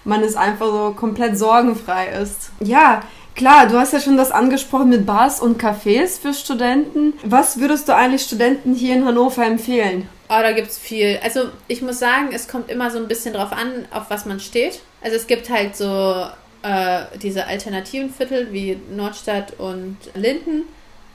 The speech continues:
Speaker 2: Allerdings mögen auch viele Studenten einfach in der Stadt abzuhängen. Finde ich schon.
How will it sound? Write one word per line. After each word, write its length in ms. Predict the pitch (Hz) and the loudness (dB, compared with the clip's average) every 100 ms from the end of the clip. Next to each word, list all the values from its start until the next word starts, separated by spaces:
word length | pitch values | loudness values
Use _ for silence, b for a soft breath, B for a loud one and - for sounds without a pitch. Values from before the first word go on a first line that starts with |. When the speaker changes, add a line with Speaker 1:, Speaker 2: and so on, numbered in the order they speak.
| - | -8
Speaker 2:
Allerdings 560 | 214 220 208 208 208 - | -2 -2 0 -2 -6 -6
mögen 220 | 208 202 | -6 -6
auch 120 | 208 | -10
viele 280 | 208 240 226 | -12 -6 -6
Studenten 720 | 220 214 202 196 233 233 202 | -6 -8 -6 -6 -6 -8 -8
einfach 320 | - 202 214 208 | -8 -10 -10 -10
in 120 | 196 | -8
der 120 | 202 | -8
Stadt 300 | - 247 247 | -8 -10 -8
abzuhängen. 580 | - - 254 254 247 285 - | -14 -8 -6 -6 -8 -10 -10
Finde 260 | - 220 202 | -6 -4 -6
ich 160 | - | -8
schon. 300 | - 214 269 | -8 -8 -8